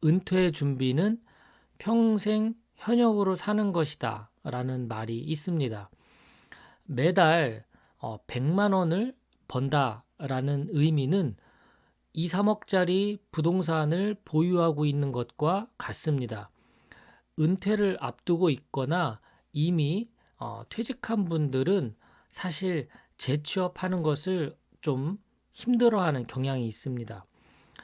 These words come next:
이삼십 년 직장에서 수많은 스트레스를 받으며 견뎌온 삶이라 다시 그러한 회사 조직으로 들어가는 것이, 아, 두려울 겁니다.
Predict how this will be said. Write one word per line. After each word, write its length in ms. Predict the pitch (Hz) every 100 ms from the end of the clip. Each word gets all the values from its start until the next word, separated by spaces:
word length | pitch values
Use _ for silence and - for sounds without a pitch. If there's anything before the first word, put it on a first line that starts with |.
| _ -
이삼십 560 | 165 151 185 185 180
년 480 | 175 165 165 160 156
직장에서 840 | 147 - - 156 151 143 127 180 - - - -
수많은 840 | - - - 233 226 220 202 180 160
스트레스를 720 | 185 - 208 226 226 202 175
받으며 640 | 156 - 135 135 127 165 240 -
견뎌온 1120 | - 147 147 135 147 143 135 139 139 143 131
삶이라 680 | 135 - 196 160 143 170 113 - _ - - _ _ _ _
다시 640 | - 147 - 202 202 190
그러한 380 | 151 156 165 156
회사 480 | 175 202 165 170 254 -
조직으로 640 | - 143 147 135 139 131
들어가는 560 | 139 139 143 117 123 120
것이, 500 | 120 - 175 139 107 _ _ _ -
아, 120 | 123
두려울 500 | - 143 160 175 151
겁니다. 480 | 123 120 120 101